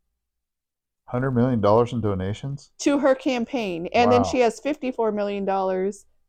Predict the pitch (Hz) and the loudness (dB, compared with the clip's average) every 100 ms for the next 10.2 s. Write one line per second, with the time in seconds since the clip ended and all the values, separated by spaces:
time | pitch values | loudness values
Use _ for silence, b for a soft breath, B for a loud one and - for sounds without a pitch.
0 | _ - 277 240 233 220 208 196 208 180 | _ 0 0 0 0 0 -2 -2 -2 -2
1 | - 139 - _ _ _ _ _ _ _ | -4 -16 -18 _ _ _ _ _ _ _
2 | _ - 254 277 277 262 - - 254 226 | _ 6 6 6 2 -4 -4 -2 0 0
3 | 214 208 226 _ _ _ _ _ _ _ | -2 -4 -8 _ _ _ _ _ _ _
4 | - 240 202 254 254 240 240 226 226 240 | 0 2 2 2 0 0 0 0 2 4
5 | 220 208 220 226 220 214 214 208 214 226 | 4 4 0 0 -2 -2 -6 -4 0 2
6 | 202 185 185 190 - 220 208 202 - 202 | 0 -4 -4 -6 -4 0 0 -2 -6 -10
7 | 180 220 185 185 190 202 277 311 294 226 | -10 -10 -8 -2 -2 0 2 2 2 2
8 | 262 233 190 254 311 165 165 - - 262 | 2 0 -2 -2 -2 -2 -4 -8 -8 -6
9 | 320 226 208 208 254 214 202 180 202 180 | -4 -4 -2 -2 -4 -4 -6 -8 -10 -10
10 | 180 | -10